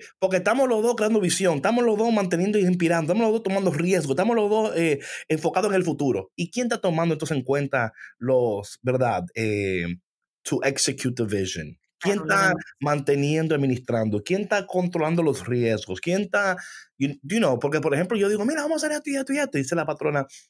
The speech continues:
Speaker 1: "Mira, eso suena bien, David, pero, eh,
Speaker 2: <laughs>
Speaker 1: ¿qué tú crees?". Y, ¿tú me entiendes? En, y yo
Speaker 2: Claro.
Speaker 1: necesito eso.
Speaker 2: Claro.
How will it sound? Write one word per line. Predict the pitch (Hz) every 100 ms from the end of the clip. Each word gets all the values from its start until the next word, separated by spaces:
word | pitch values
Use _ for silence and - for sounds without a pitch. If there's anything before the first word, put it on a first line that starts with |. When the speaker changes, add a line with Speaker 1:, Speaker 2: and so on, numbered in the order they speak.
| _
Speaker 1:
"Mira, | 160 214 180
eso | 185
suena | 180 165
bien, | 120 139
David, | 123 113 123
pero, | 117 107 107
eh, | 107 101 98 98 92 90 90 _ _ - - _ _ - - -
Speaker 2:
<laughs> | 233 - 180 - 175 - - -
Speaker 1:
¿qué | 269
tú | 269
crees?". | 156 131 113 107 -
Y, | 107 92
¿tú | -
me | 269
entiendes? | 247 131 -
En, | 139 143
y | 143 120
yo | 123 226 240 127
Speaker 2:
Claro. | 185 240 _ _
Speaker 1:
necesito | 139 147 139 - - 269 320 202 101
eso. | 78 - 80 - _ _ _ _ _ _ _ - - _ _ _ _ _ _ _
Speaker 2:
Claro. | 151 147